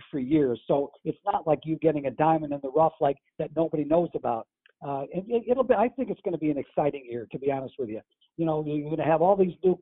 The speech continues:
kids. They're still gonna have, uh, Jamarco back along with Javon Blair. Uh, of, of course, Curtis Waha will be in the middle. And, uh, you know, it's gonna be an interesting season. He's gonna,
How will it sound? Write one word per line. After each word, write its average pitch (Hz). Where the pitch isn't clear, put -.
kids. 170
They're 143
still 196
gonna 165
have, 156
uh, 135
Jamarco 156
back 160
along 156
with 151
Javon 151
Blair. 151
Uh, 127
of, 127
of -
course, 170
Curtis 170
Waha 151
will 147
be 156
in 147
the 147
middle. 151
And, 175
uh, 190
you 233
know, 269
it's 269
gonna 226
be 226
an 220
interesting 208
season. 185
He's 214
gonna, 208